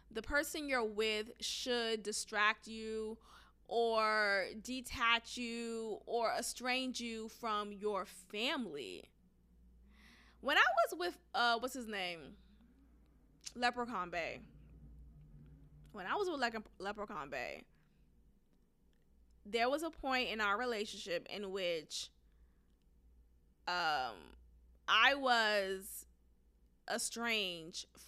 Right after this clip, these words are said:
from one of my cousins.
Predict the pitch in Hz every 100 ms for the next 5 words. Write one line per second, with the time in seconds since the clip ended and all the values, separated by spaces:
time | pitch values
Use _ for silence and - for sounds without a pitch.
0 | - 247 214 208 196 185 175 - _ -
1 | - _ _ _ _ _ - - - -
2 | - 208 254 262 240 226 175 170 98 73
3 | -